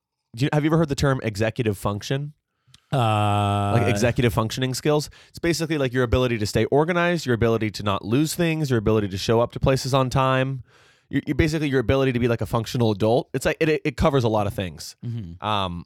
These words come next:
Speaker 1: but, uh, in that area, I'm actually not that high functioning.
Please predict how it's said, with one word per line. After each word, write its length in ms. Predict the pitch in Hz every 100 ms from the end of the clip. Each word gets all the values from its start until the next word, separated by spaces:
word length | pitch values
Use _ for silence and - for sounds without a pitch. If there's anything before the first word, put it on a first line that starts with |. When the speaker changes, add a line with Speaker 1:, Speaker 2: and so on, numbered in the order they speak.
| _
Speaker 1:
but, 400 | 82 92 98 -
uh, 380 | 107 95 90 78 - _ -
in 200 | 123 117
that 280 | 127 175 185 _ -
area, 440 | 98 92 92 92 101
I'm 120 | 110 143
actually 280 | 151 -
not 260 | 110 113 120
that 160 | 110 107
high 140 | 104
functioning. 540 | 95 95 - 73 65